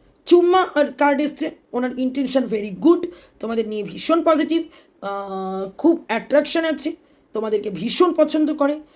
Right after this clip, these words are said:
তোমাদেরকেই পছন্দ করে, অন্য কাউকে নয়, ভালোবাসার মানুষ হিসেবে মনে করছে, এবং খুব লয়াল রয়েছে তোমার প্রতি, এবং, আহ, রিলেশনে খুব গ্রোথ দেখছে। এবং উনি, আহ, মানে কি বলবো,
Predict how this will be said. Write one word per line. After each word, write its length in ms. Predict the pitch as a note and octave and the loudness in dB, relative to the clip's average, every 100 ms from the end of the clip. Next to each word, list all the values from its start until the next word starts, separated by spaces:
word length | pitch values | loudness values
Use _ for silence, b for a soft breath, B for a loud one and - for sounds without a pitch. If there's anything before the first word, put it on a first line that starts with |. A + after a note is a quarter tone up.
| b b - | b b 0
তোমাদেরকেই 720 | C4 C4 A#3+ B3 B3+ E4+ F#4 | 2 2 -2 -2 0 4 4
পছন্দ 380 | F#4 C#4+ C#4+ C4 | 4 0 0 -2
করে, 200 | B3+ B3 B3 | -2 -4 -4
অন্য 240 | A#3+ B3 | -4 -4
কাউকে 300 | A#3+ A3 A3+ | -4 -4 -4
নয়, 200 | G#3+ A3 - B B - | -4 -8 -12 B B -4
ভালোবাসার 380 | A#3+ B3+ C#4 | -2 0 0
মানুষ 260 | B3+ A3+ A3+ | -2 -4 -8
হিসেবে 220 | A3 A#3+ | -6 -8
মনে 300 | - G#3 B3 | -6 -2 -2
করছে, 400 | C#4 D4 C4 C#4+ - B B - | 0 -2 -2 -6 -6 B B -6
এবং 280 | A3+ C4+ - - | -2 -2 -4 -4
খুব 300 | C#4+ E4+ - | 0 0 0
লয়াল 500 | A3 G#3+ B3 D#4+ E4+ | -4 0 2 2 2
রয়েছে 260 | E4 D#4 D4+ | 0 -2 -2
তোমার 200 | D4 C#4 | -2 -2
প্রতি, 340 | C#4+ D4 E4+ b b b | -2 -2 -6 b b b
এবং, 360 | A3+ A#3+ C4 B3+ | -2 2 2 2
আহ, 680 | A#3 A3 G#3+ G#3+ G3+ - - | -4 -4 -4 -6 -10 -12 -10
রিলেশনে 460 | A3+ B3+ C4 C4 | -4 -2 0 0
খুব 160 | B3+ C4 | 0 -4
গ্রোথ 300 | F#3 B3 C4+ | 2 2 2
দেখছে। 420 | D4 A#3 - D4+ B B B | -4 -6 -6 -8 B B B
এবং 240 | A#3 C4 C4 | 0 0 2
উনি, 320 | C4 C4+ C4+ - _ _ _ _ _ _ - | 0 0 -2 -8 _ _ _ _ _ _ -10
আহ, 580 | G3+ G3+ G3 G3+ G#3+ B3+ _ _ _ _ _ _ _ _ _ _ - | -4 -4 -4 -8 -12 -14 _ _ _ _ _ _ _ _ _ _ -6
মানে 180 | B3 C#4 | -2 0
কি 160 | D#4 | 2
বলবো, 400 | C#4 B3 G3+ G3+ | 2 0 -4 -10